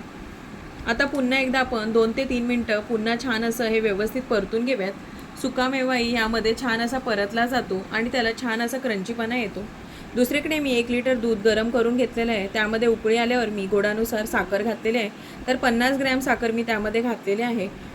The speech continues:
गोडानुसार घालायची आहे, तुम्ही कमी जास्त करू शकता.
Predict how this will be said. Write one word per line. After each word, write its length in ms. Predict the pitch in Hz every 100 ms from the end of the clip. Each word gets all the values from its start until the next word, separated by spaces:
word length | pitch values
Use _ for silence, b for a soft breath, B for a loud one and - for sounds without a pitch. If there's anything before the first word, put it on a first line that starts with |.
| B 214
गोडानुसार 580 | 214 233 254 269 240
घालायची 460 | 240 220 208 208 277
आहे, 240 | 254 208
तुम्ही 220 | 233 226 233
कमी 220 | 226 220
जास्त 240 | 226 - 247
करू 180 | 240 208
शकता. 340 | 262 247 -